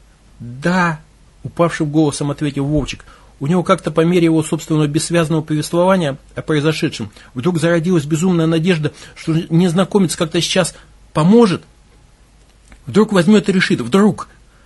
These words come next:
или хотя бы точно скажет: "Надо сейчас делать то-то и то-то", потому что делать сейчас сам Вовчик решительно не представлял, что. Он только знал, что там, на поляне, откуда ему повезло убежать,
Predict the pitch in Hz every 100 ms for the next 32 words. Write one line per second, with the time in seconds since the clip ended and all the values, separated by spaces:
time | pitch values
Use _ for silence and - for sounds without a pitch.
0 | - - _ - 165 190 180 196 175 156
1 | - - 180 165 175 - 165 143 - 180
2 | 170 - 165 160 175 156 214 208 170 -
3 | 175 - 90 - - - - 190 175 196
4 | 165 220 170 - 143 - 185 175 151 -
5 | - 165 - 196 196 180 175 156 170 -
6 | 190 180 165 - 110 - - - _ -
7 | - - _ 151 160 202 185 175 180 139
8 | 160 - 208 196 151 170 202 196 143 -
9 | 180 160 170 156 170 165 175 165 165 165
10 | 143